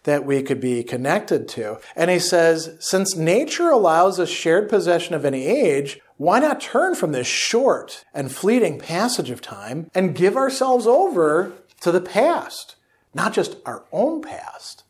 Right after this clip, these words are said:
but the past of others. Why not take it on and enjoy this measureless, eternal, shared with our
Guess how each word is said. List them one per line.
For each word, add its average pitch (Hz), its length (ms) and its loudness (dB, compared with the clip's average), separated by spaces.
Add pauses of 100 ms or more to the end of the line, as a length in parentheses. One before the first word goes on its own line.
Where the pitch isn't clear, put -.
(140)
but 143 140 -10
the 143 80 -8
past 196 640 -6
of 143 340 -2
others. 185 400 -2
Why 147 220 0
not 190 200 0
take 160 380 -4
it 139 220 -2
on 160 680 -2 (300)
and 175 560 4
enjoy 175 580 2
this - 260 -8 (160)
measureless, 175 800 2
eternal, 175 540 0
shared 208 760 2 (100)
with 180 380 2 (100)
our 151 540 2